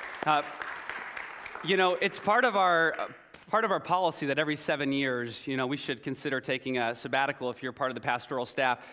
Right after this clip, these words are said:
Uh, Pastor Tom waited a little bit longer than that, <laughs> uh, but encouraged me, uh, this year to step into that and take it. And it really couldn't come,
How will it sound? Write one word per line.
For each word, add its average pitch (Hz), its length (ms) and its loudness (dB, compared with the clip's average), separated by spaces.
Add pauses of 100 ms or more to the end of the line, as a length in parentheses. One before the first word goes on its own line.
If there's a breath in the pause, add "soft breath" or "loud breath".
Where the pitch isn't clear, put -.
(120 loud breath)
Uh, 139 60 -2
Pastor 185 320 0
Tom 185 280 2
waited 160 200 0
a 143 40 0
little 151 200 0
bit 143 140 0
longer 135 360 2
than 120 180 -2
that, 120 460 0
<laughs> - 0 -
uh, 135 240 4 (300 loud breath)
but 185 160 4
encouraged 208 600 2
me, 196 440 4 (180 loud breath)
uh, 160 240 6
this 180 360 0
year 170 200 4
to 160 120 -2
step 160 360 0
into 151 200 2
that 123 260 2
and 131 80 -2
take 139 240 -4
it. 135 100 0
And 139 120 0
it 147 40 2
really 180 240 0
couldn't 160 280 -2
come, 131 360 0